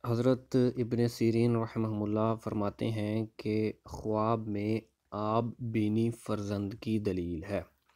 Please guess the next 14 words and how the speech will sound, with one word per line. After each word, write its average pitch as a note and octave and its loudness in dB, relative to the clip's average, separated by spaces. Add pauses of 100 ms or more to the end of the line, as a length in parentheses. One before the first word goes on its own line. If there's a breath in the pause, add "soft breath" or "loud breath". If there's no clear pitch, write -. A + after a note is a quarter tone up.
(960 loud breath)
اگر C3 2
جسم B2 2
پر C3+ 4
پڑے B2+ 4
تو B2 -2
لڑکا A2 2
ہوگا، A2 2
اگر A2 4
زمین G#2+ 2
پر A2 0
پڑے G2+ -2
تو - -6
لڑکی F#2+ -6
ہوگی، G2 -10